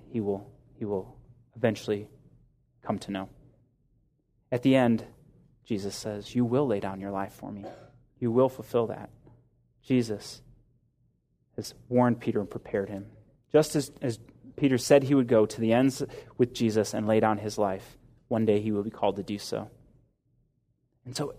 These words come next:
at that moment, I have to wonder, what is Peter thinking, right? He already said he would do this, and then he bailed on it, right? What's going through his mind?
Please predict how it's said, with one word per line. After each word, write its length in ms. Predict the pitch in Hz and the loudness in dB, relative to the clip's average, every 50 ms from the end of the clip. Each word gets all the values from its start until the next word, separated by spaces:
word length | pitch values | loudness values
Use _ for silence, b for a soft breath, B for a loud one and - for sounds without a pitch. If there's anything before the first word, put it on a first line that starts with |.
| - - | -12 -6
at 180 | - 170 - | -6 -4 0
that 160 | - 190 180 165 | 0 0 0 0
moment, 360 | 165 170 170 156 135 - - - | -2 -2 0 0 0 -2 -2 -4
I 60 | 131 | -4
have 260 | 131 135 175 170 - | -2 -2 -2 -4 0
to 100 | - 170 | 0 0
wonder, 400 | 147 151 160 143 120 113 95 - B B B B B B B | 2 2 2 2 2 0 -2 -2 B B B B B B B
what 200 | - 160 - - | 2 2 2 4
is 160 | - 160 131 | 4 2 0
Peter 300 | - - - 160 147 135 | 0 -2 -2 0 0 0
thinking, 400 | 120 - - 120 117 - 101 98 | -2 -2 -4 -6 -6 -6 -10 -12
right? 280 | - 104 107 - - - - - b b b b b b b b b b b b _ _ _ | -12 -12 -10 -10 -12 -12 -12 -20 b b b b b b b b b b b b _ _ _
He 140 | _ 170 160 | _ 0 4
already 260 | - 170 180 185 180 | 6 8 8 8 8
said 240 | 170 - - 175 151 | 6 6 6 4 6
he 80 | 147 156 | 6 4
would 140 | 147 131 | 4 6
do 140 | 123 143 143 | 6 6 8
this, 180 | 147 143 131 - | 8 8 6 6
and 160 | - 135 131 | 2 2 2
then 80 | 135 123 | 2 2
he 100 | 117 123 | 2 0
bailed 360 | 113 - 123 120 120 113 107 | 0 2 2 2 2 0 -2
on 140 | 104 98 92 | -2 -6 -6
it, 100 | 92 - | -8 -10
right? 300 | - 107 113 127 147 147 b b b b b b b b b b b b b b b b b b _ | -10 -8 -6 -6 -8 -8 b b b b b b b b b b b b b b b b b b _
What's 200 | - 170 208 - | 2 2 2 2
going 260 | - 202 190 180 175 | 4 4 6 6 4
through 180 | 165 - 156 147 | 4 2 2 2
his 160 | 139 120 - | 2 2 0
mind? 280 | 117 110 107 101 92 | -2 -4 -4 -4 -6